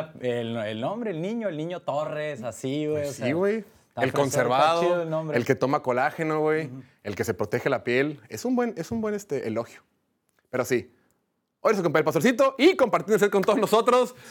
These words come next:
Speaker 2: nos acompaña ídolo de multitudes, ídolo de la afición, el maestro Martín Francisco Garza. Martín,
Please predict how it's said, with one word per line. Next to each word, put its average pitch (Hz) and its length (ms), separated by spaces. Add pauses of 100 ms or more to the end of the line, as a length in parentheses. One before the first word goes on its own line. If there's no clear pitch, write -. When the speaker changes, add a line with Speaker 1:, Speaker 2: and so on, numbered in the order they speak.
(100)
Speaker 2:
nos 147 120
acompaña 214 720
ídolo 294 340
de 254 100
multitudes, 233 800
ídolo 262 320
de 226 60
la 208 80
afición, 233 640 (200)
el 120 180
maestro 117 460
Martín 131 340
Francisco 131 420
Garza. 135 240
Martín, 131 480